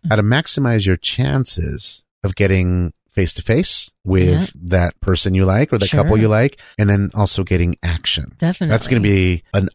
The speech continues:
Speaker 1: awesome four-part series. We've been
Speaker 2: Oh.
Speaker 1: working on that one for a while, and
Speaker 2: I
Speaker 1: we've
Speaker 2: know.
Speaker 1: mentioned it before, but it's finally coming up.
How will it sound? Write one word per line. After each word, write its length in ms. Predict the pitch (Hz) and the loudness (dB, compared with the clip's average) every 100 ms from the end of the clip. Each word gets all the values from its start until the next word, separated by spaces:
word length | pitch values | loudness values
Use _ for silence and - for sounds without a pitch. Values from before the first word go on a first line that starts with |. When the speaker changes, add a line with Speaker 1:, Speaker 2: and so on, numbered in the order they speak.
| - | -2
Speaker 1:
awesome 360 | 117 107 110 | -2 -2 -4
four-part 400 | 92 92 87 87 | -2 -2 -2 -4
series. 320 | 82 90 82 82 | -2 0 0 2
We've 100 | 120 | 2
been 120 | 180 | 2
Speaker 2:
Oh. 40 | |
Speaker 1:
working 180 | 180 165 | 2 2
on 80 | 156 | 0
that 100 | 131 | 0
one 100 | 120 | 0
for 140 | - | 2
a 60 | 104 | 2
while, 240 | 95 92 92 | 2 2 2
and 120 | 92 | 2
Speaker 2:
I 20 | |
Speaker 1:
we've 100 | - | 2
Speaker 2:
know. 60 | 151 | 2
Speaker 1:
mentioned 340 | 226 - 117 | 0 0 0
it 100 | 98 | 0
before, 380 | 87 - 87 85 | -2 -4 -2 0
but 280 | 87 92 87 - - | 0 -2 -2 -10 -10
it's 120 | - | -4
finally 260 | 113 110 | -2 0
coming 280 | 104 107 95 | 0 0 0
up. 220 | 90 76 | 0 -2